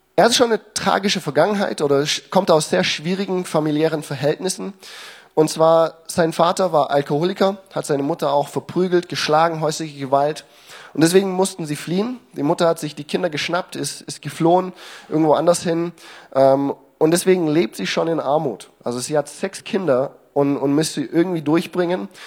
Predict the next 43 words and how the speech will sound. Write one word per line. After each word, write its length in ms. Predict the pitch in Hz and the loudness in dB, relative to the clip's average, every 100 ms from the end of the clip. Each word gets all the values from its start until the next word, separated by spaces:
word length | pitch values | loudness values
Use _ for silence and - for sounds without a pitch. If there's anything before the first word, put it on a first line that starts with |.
| - - - _ | -20 -20 -20 _
Und 100 | - 180 | 0 0
es 140 | 185 | 2
zeigt 220 | - 247 | -2 -2
sich 160 | 208 190 | -2 0
auch 180 | 170 - | 0 2
daran, 340 | 165 196 175 | 2 2 0
dass 120 | 160 | -2
sie 60 | 160 | -4
es 100 | 151 | -4
einfach 240 | 180 170 | -4 -2
nicht 160 | 156 - | -2 0
schafft. 500 | 190 165 - - 139 | 0 -2 -4 -14 -6
Dieser, 220 | 175 170 | 0 0
dieser, 880 | 143 - 143 175 165 156 151 151 156 | -2 -14 -6 2 4 4 2 4 2
ähm, 260 | 160 160 156 - - | 2 -4 -8 -16 -4
dieser 160 | 185 | 2
junge 240 | 190 196 196 | 4 4 4
Mann 320 | 185 180 151 | 4 2 -2
hat 360 | 165 - - - _ _ - | -4 -4 -14 -16 _ _ 2
erst 260 | 170 - - | 2 2 -8
die 60 | |
fünfte 460 | - - 190 - 160 | -6 -2 -2 -2 -6
Klasse 300 | - 175 143 | -4 -4 -4
geschafft. 440 | 120 98 - - _ _ - | -4 -6 -8 -16 _ _ -4
Und 160 | 135 139 | 0 2
von 260 | 156 139 - _ _ | 2 0 -12 _ _
seinem 200 | - 147 | 2 4
Aussehen, 280 | 151 180 170 | 6 4 2
man 140 | 151 | 0
kann 180 | 147 147 | 0 0
sehen, 340 | 135 175 160 - | 2 0 0 0
der 140 | 139 | 0
ist 120 | 143 | 2
jetzt 200 | 156 147 | 0 0
nicht 140 | 170 165 | 0 2
mehr 120 | 143 | 2
der 80 | 131 | 2
Jüngste, 480 | 165 196 - 123 156 - - - | 0 -2 -4 -4 -4 -14 -20 -2
der 100 | 143 | 0
ist 160 | 143 151 | 0 -2
um 240 | - 156 | -2 0
die 80 | 151 | 0
zwanzig, 560 | - 147 165 208 220 | 2 0 0 -4 -8